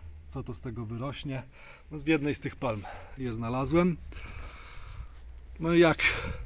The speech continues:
jak to wygląda? Te palmy mają już trochę karpusy, przynajmniej te z tyłu.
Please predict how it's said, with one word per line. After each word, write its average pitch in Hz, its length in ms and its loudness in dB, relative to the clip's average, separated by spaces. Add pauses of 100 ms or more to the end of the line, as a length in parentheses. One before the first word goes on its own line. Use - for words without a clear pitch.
(640)
jak 156 220 4
to 165 120 8
wygląda? 147 560 10 (300)
Te 135 120 -6
palmy 151 360 6
mają 147 380 4
już 131 460 2 (1080)
trochę 135 240 2
karpusy, 147 520 8
przynajmniej 127 440 2
te 123 140 0
z - 80 0
tyłu. 123 280 4